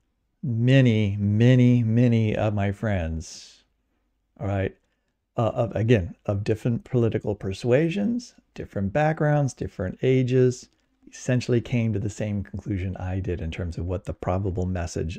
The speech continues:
of this particular image is. So let's talk about Toby Sumter a little bit more, and let me give you an idea of why I was so quick to come to certain conclusions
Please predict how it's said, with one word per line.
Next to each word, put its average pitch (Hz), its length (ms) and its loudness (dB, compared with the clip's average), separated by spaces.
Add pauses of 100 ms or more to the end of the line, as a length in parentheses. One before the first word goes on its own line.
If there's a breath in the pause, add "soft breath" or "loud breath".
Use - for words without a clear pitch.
of 101 240 -2
this 90 160 -4
particular 92 520 -10
image 82 340 -10 (140)
is. - 200 -20 (760 loud breath)
So - 120 0
let's - 180 0 (120)
talk 165 180 -4
about 135 220 -2
Toby 104 220 0
Sumter 90 340 -6
a 82 60 -2
little 87 180 -4
bit 92 260 -6
more, 82 560 -4
and 110 460 -2 (180)
let 123 240 0
me 135 300 0 (640)
give 127 200 2
you 131 140 8
an 113 80 6
idea 104 400 4
of 101 240 0 (340 soft breath)
why 113 800 2
I 101 320 -2
was 107 220 -6
so 90 280 -6
quick - 640 0
to 113 100 -6
come 101 220 -4
to 95 80 -4
certain - 300 -8
conclusions 92 760 -4